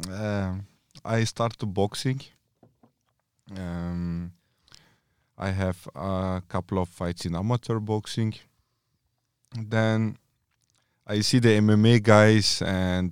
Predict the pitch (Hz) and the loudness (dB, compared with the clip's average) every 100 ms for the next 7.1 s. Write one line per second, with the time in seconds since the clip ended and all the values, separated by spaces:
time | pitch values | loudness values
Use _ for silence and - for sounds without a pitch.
0 | - 90 - 98 95 95 90 95 92 92 | -6 -12 -8 -4 -4 -4 -8 -8 -6 -4
1 | 90 - _ _ _ _ _ _ _ - | -8 -12 _ _ _ _ _ _ _ -4
2 | 104 98 98 95 92 - 113 107 101 101 | 0 4 4 2 -2 -4 -2 0 -2 -4
3 | 101 - 104 104 101 98 90 101 92 - | -6 0 4 8 8 4 0 -2 -2 -4
4 | - 107 - 117 117 107 110 107 92 101 | -18 -18 -8 -2 0 2 2 0 -2 -4
5 | - 110 113 113 104 101 98 95 92 - | -2 2 6 6 4 0 -2 -2 -6 -10
6 | - - _ _ _ - 98 95 95 92 | -14 -18 _ _ _ -10 -6 -4 -4 -6
7 | 92 | -8